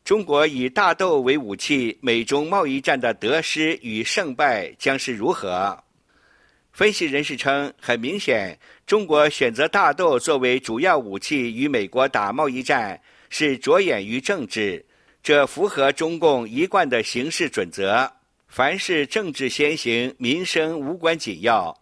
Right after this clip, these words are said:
政治先行指的是中国拿大豆做武器，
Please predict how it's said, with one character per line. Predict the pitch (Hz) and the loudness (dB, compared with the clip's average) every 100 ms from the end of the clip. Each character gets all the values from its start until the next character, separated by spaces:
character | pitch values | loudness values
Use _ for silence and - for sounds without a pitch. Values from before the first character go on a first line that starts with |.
| _ _ _ _ - | _ _ _ _ -2
政 | 226 190 | -2 0
治 | 143 | -2
先 | - 165 | 0 0
行 | 160 135 139 151 | 2 2 0 -2
指 | 117 | -2
的 | 117 139 | 0 0
是 | 147 131 | 2 2
中 | 123 175 175 | 2 -2 0
国 | 135 135 | 2 4
拿 | 135 127 151 | 4 2 2
大 | 202 175 | 4 2
豆 | 180 165 | 4 2
做 | 123 156 131 | 2 0 0
武 | 98 | -2
器， | 95 151 123 101 | -4 0 0 0